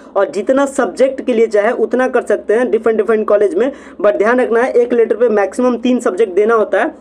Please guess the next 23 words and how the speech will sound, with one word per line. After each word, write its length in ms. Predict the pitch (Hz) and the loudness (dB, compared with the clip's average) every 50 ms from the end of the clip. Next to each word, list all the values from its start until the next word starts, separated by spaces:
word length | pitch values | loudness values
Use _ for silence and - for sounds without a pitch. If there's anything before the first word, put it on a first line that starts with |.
| - - | -8 -4
जो 100 | 170 202 | -2 -2
कि 120 | 202 254 | 0 0
मैंने 220 | 226 226 226 233 240 | 0 2 2 2 2
नीचे 340 | 220 214 214 208 - 247 233 | 2 0 0 0 0 0 0
में 140 | 240 233 | 2 2
देख 120 | 196 226 226 | 2 0 0
सकते 280 | - 214 175 - - | 0 -2 -2 -2 0
हैं, 160 | 214 - - - - - - - | 0 0 -2 -4 -8 -16 -8 -4
मैंने 180 | 185 208 220 240 | -2 0 0 0
तीन 220 | 240 247 240 247 | 0 0 0 0
subject 360 | 233 - 220 190 220 233 - 240 | 0 0 0 0 0 0 0 0
यहाँ 140 | 220 220 | 0 0
पे 100 | 214 247 | 0 0
लिखा 360 | 240 214 196 214 214 - 214 202 | -2 -2 -2 -2 0 0 0 0
भी 120 | 339 156 | 0 -2
था। 220 | - 143 123 123 - - - - - - - 180 | -2 -6 -8 -10 -12 -16 -20 -20 -20 -8 -4 -2
आगे 220 | 196 202 214 262 | 0 2 2 2
बढ़ते 280 | 220 247 233 - - 214 | 2 2 2 2 2 2
हैं, 120 | 240 320 | 2 0
तो 380 | - - - - - - - 220 | 0 -4 -10 -20 -12 -4 -2 0
यहाँ 140 | 220 240 | 0 2
पे 100 | 233 247 | 0 0
लिखिएगा 320 | 247 247 - 262 254 269 | -2 0 0 0 2 0